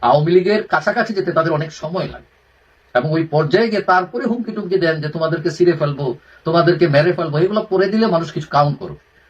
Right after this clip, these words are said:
এখন এটা অনেকটা হাস্যকর হয়ে যায়। তো যাই হোক, কথা হলো আওয়ামী লীগও এই দেশের দল,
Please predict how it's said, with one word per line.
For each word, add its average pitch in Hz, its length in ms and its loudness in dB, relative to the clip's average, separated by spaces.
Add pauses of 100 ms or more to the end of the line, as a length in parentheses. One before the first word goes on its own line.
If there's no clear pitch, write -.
(120)
এখন 156 240 -2
এটা 196 160 2
অনেকটা 165 240 0
হাস্যকর 139 420 -8
হয়ে - 260 -16
যায়। - 140 -20 (760)
তো 123 80 -2
যাই 151 240 0
হোক, - 180 -8 (320)
কথা 160 220 0
হলো 214 280 -2 (680)
আওয়ামী 160 340 0
লীগও 185 240 2
এই 147 160 4
দেশের 151 320 -2
দল, 143 180 0